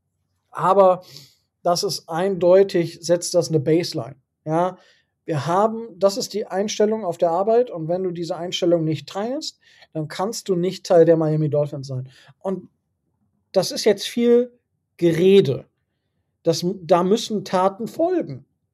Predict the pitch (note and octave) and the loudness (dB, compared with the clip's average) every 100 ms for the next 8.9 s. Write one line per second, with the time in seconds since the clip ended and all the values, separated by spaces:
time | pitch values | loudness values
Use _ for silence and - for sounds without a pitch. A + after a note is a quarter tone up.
0 | _ - F3+ A3+ - G#3+ G#3+ D4+ - - | _ -4 -4 -4 -2 -4 -2 -4 -4 -10
1 | _ _ _ - F#3 F#3+ G3+ G#3 E3+ C4+ | _ _ _ -2 2 2 2 0 -2 0
2 | B3+ G#3+ G3 F#3+ F#3 - - - - G#3+ | 2 2 2 0 -2 -14 -18 -20 -10 -2
3 | G3 F3+ E3+ - _ _ - A3 _ - | 2 4 2 -4 _ _ -20 -20 _ -2
4 | B3 - A#3+ A#3 A3+ F3 E3 E3+ D4 D4+ | -2 -2 -6 -2 2 4 6 4 2 0
5 | C#4+ B3 G#3+ F3 C3 - - - _ _ | 0 0 2 2 -2 -16 -20 -20 _ _
6 | _ _ _ _ _ - G3 B3 C#4 C4 | _ _ _ _ _ 4 6 6 2 2
7 | G3+ B3+ A3+ E3+ E3 G#3 - G3 F#3 F3+ | 4 4 2 0 -2 -4 2 2 4 0
8 | F3 E3+ C4+ E4+ A#3+ D3+ C3 C#3+ G#3 | 2 4 4 4 2 2 0 -4 -8